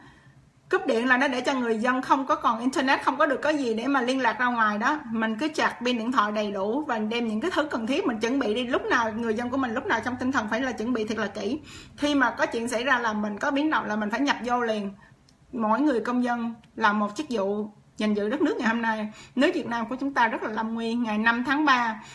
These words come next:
mà hy vọng là đồng bào trong nước hãy cùng nhau đứng lên, đồng loạt đứng lên là bao nhiêu thứ xung quanh của chúng ta ở ngoài là họ đã chuẩn bị hết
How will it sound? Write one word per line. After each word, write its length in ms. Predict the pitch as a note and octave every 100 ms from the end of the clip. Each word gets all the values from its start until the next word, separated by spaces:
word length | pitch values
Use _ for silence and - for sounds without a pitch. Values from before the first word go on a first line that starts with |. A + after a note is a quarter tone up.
| - -
mà 440 | - A#3+ A#3 A#3
hy 200 | B3 B3+
vọng 140 | A3 G#3
là 100 | G#3+
đồng 220 | G#3 G#3
bào 180 | G#3 G#3
trong 200 | A3+ A#3
nước 200 | B3 -
hãy 120 | A#3
cùng 240 | A#3+ A3
nhau 260 | G#3+ G#3+ G#3+
đứng 180 | G#3+ C4
lên, 320 | C4+ A3+ G#3+ - -
đồng 220 | - G#3+
loạt 160 | G#3 G#3+
đứng 120 | C4
lên 320 | F4 A#3+ A3
là 300 | A3 G#3 G3+ G3 G#3 - _ _
bao 160 | B3 B3+
nhiêu 340 | B3+ B3+ B3 A#3
thứ 300 | C#4 D#4+ A#4 -
xung 220 | C4+ B3+
quanh 100 | A#3+
của 100 | B3
chúng 200 | C4+ D4
ta 100 | B3
ở 160 | G3+
ngoài 260 | B3 C#4+ A3
là 100 | G3+
họ 240 | G3 F#3+
đã 100 | G3+
chuẩn 200 | G#3 A3+
bị 120 | B3
hết 100 | G#3+